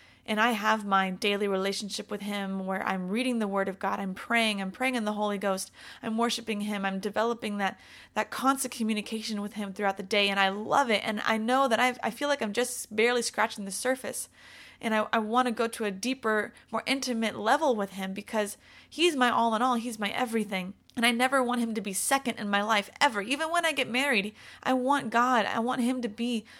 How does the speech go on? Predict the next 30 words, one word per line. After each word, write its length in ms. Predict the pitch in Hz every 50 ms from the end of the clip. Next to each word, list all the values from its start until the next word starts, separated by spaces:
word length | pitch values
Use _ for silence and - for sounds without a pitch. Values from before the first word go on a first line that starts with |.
| - - -
number 340 | 226 277 302 277 269 262 240
one. 540 | 202 190 196 214 226 254 240 202 185 185 196 _ - - - - -
And 80 | -
that's 120 | 262 277 -
gotta 220 | - 320 311 294
be 220 | 247 254 269 262
all 300 | - - - 247 269 285
of 120 | 294 269 262
our, 320 | 247 240 240 226 226 - - - - - - _ - -
our 140 | - 233 220
heart's 260 | 240 269 - - -
desires. 640 | - 226 202 208 240 262 311 330 277 233 214 208 247
We 80 | 247
have 260 | 247 233 247 254 -
to 300 | - - 262 247 233 226 - - - -
put 220 | - 302 285 240 208
God 400 | - 247 254 262 277 269 254 - _ _ _ _ -
as 160 | 240 226 226
a 60 | 214
priority 760 | 208 - 214 202 202 226 269 320 311 294 214 196 190 226 226 - _ _ _ _ _ _ _ _
forever 380 | - - 277 294 320 302 294 269
and 180 | 240 220 220
always. 560 | 247 311 403 403 240 - - - - - - _
So 280 | - - 294 277 247 - - _
it's 260 | - 262 254 - - - - _ _ _ _ -
now, 480 | 226 220 214 233 277 349 403 311 214 196
now 420 | 190 196 208 233 262 302 320 330
is 140 | 320 311 269
the 100 | - 240
time 500 | - - - 240 240 226 196 185 -